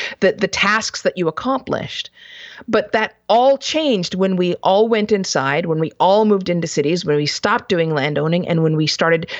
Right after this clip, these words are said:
deciding that everyone was, well, the beginning of the Industrial Revolution, everyone is gonna work, <laughs> what, you know, sixteen, eighteen hours a day.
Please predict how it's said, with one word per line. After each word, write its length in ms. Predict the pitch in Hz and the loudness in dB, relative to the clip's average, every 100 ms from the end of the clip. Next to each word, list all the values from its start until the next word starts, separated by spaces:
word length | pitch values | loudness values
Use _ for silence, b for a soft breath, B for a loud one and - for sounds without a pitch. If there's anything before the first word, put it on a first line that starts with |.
| B | B
deciding 640 | 190 - 220 247 208 170 175 B - | -4 -2 0 0 0 -4 -8 B 0
that 120 | 180 | 2
everyone 300 | 202 220 190 | 2 2 0
was, 180 | 170 170 | -4 -2
well, 300 | 147 143 b b b | -2 -2 b b b
the 80 | - | -6
beginning 320 | 180 175 160 | -2 0 0
of 40 | 156 | 0
the 40 | |
Industrial 300 | 147 147 151 | 0 -2 -2
Revolution, 440 | 143 160 180 160 - | 0 2 2 0 0
everyone 360 | 196 208 190 | 2 2 2
is 120 | 175 165 | 0 0
gonna 180 | 165 | -2
work, 300 | 160 170 165 | 0 0 0
<laughs> 260 | - 226 - | -4 -6 -4
what, 280 | 214 196 - _ 226 | -2 -2 -6 _ -18
you 120 | 180 | -10
know, 160 | 165 156 | -6 -6
sixteen, 640 | - - 196 - - 170 | -8 -4 -4 -4 -4 -2
eighteen 540 | 160 139 175 - 170 165 | -2 -2 -4 -4 -4 -2
hours 400 | 143 143 143 147 | 0 0 -2 -2
a 60 | |
day. 640 | 135 135 170 147 87 87 | -6 0 0 0 -2 -10